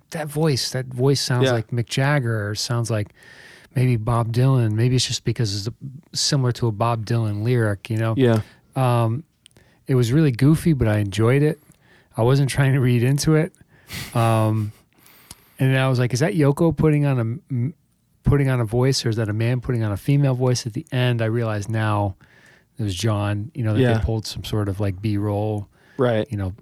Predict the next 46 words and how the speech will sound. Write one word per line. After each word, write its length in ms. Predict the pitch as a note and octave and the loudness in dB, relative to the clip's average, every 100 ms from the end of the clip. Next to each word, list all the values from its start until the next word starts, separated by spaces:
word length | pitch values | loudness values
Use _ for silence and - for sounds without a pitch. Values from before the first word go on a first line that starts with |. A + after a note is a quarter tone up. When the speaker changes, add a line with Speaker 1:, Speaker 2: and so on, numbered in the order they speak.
| _ | _
Speaker 1:
stuff. 500 | - - B2 G#2 - - - _ | -8 -2 0 -2 -6 -16 -20 _
But 360 | A#2 E3 C#3+ - _ - _ | -2 0 0 -4 _ -20 _
once 260 | C3 E3 C#3+ | -2 -2 0
I 120 | A2+ | -2
saw, 600 | - - C#3+ C#3+ B2 G#2+ - - | -2 -4 -2 0 0 -4 -8 -12
like, 100 | G#2 | -12
how 300 | - A#2+ A#2 | -6 -2 -2
they 200 | A2 G#2+ | 0 -4
did 260 | G2 A#2+ G#2+ | -2 -4 -2
this, 220 | G#2+ F#2 | -4 -4
they 80 | G#2 | -4
were 120 | G#2 | -4
just 440 | G2 A2+ G#2+ - - | -4 -4 -4 -6 -6
recording 560 | G#2+ - A#2+ A2+ G#2+ G2 | -8 -4 -2 -2 -2 -4
them 380 | G2 F#2+ G2 G2+ | -4 -4 -6 -8
having 400 | G2 F#2+ G2 F#2+ | -6 -4 -6 -6
a 60 | F#2+ | -6
jam 320 | - G#2 A2 | -4 -2 -4
session 460 | - G#2+ - - G#2 | -4 -4 -4 -6 -6
that 120 | G2+ | 0
they 60 | |
Speaker 2:
Yeah. 140 | C3 A#2+ | 2 2
Speaker 1:
called 260 | A#2 A2+ A#2 | 0 -2 -2
a, 380 | G#2 G#2 G2 - _ _ - _ _ _ | -4 -4 -6 -10 _ _ -20 _ _ _
what 60 | |
they 80 | B2+ | -4
call 200 | - A2+ | -2 -4
it, 140 | - - | -4 -10
freak 400 | - D3 C#3+ D#3 | -6 -2 0 0
out 240 | D3+ F#3 _ - | 0 -2 _ -4
jam 240 | D3 D#3+ | 0 0
session, 400 | - E3 C#3+ E3+ | 0 -2 -2 -2
I 60 | D3 | 0
think 60 | C3+ | 2
Speaker 2:
Yeah, 120 | C3 | 4
Speaker 1:
is 60 | A#2 | 4
what 100 | - | 2
Speaker 2:
yeah, 100 | B2+ | 2
I 20 | A#2+ | 2
think 100 | A2+ | 2
Speaker 1:
yeah. 80 | B2+ | 0
Speaker 2:
that's 160 | A2+ | 0
what 100 | A#2+ | 0
they 100 | A#2+ | -2
called 200 | A2 A#2+ | 0 0
Speaker 1:
Yeah, 100 | F3 | 2